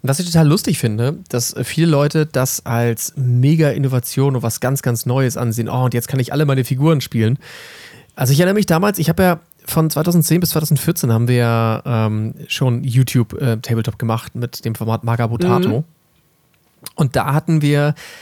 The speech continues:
Speaker 1: das Spiel Guided
Speaker 2: Ja.
Speaker 1: Lands, äh, in der Hand gehabt. Äh, oder auch Level zwei
Speaker 2: Mhm.
Speaker 1: war auch so ein Ding.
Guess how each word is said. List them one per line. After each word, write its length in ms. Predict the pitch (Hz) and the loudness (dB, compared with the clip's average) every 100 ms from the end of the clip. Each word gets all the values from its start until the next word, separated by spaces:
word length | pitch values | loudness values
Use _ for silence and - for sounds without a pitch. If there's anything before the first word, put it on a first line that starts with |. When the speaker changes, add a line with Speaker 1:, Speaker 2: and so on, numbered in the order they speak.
| - - | -16 -2
Speaker 1:
das 160 | 127 | 0
Spiel 300 | - 139 143 | 2 2 2
Guided 400 | 135 98 127 147 | 2 0 0 0
Speaker 2:
Ja. 100 | 123 | 2
Speaker 1:
Lands, 540 | 127 131 104 - - - - _ _ | 4 2 -2 -6 -10 -14 -20 _ _
äh, 160 | 143 113 | 0 0
in 80 | 113 | 0
der 100 | 104 | 0
Hand 180 | 104 | -2
gehabt. 440 | - 107 110 - - | -2 -4 -6 -12 -6
Äh, 320 | 123 110 110 | -2 0 0
oder 220 | 117 120 | 0 0
auch 100 | - | 2
Level 260 | 117 127 127 | 2 2 0
zwei 560 | - 170 123 127 120 135 | 0 0 2 2 -2 -6
Speaker 2:
Mhm. 80 | |
Speaker 1:
war 100 | 113 | -6
auch 140 | - 139 | -2 0
so 120 | 127 | 0
ein 100 | 110 | 0
Ding. 240 | 117 113 | -2 -6